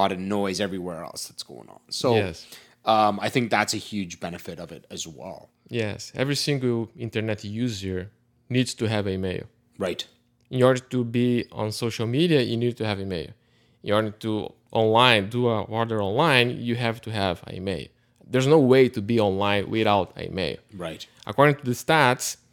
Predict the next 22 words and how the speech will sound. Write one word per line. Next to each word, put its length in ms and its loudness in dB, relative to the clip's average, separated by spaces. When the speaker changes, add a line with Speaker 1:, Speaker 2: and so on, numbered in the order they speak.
Speaker 2:
ninety, 220 6
ninety 200 4
percent 440 -2
of 120 -6
the 200 -8
email 180 0
users, 560 -2
they 120 2
open 280 0
emails 300 0
every 180 0
single 280 -8
day. 340 0
Speaker 1:
Right. 280 -8
Speaker 2:
In 200 0
average, 500 2
they 140 2
open 320 0
twenty 240 -2
times 320 -2
a 60 -2
day. 340 -2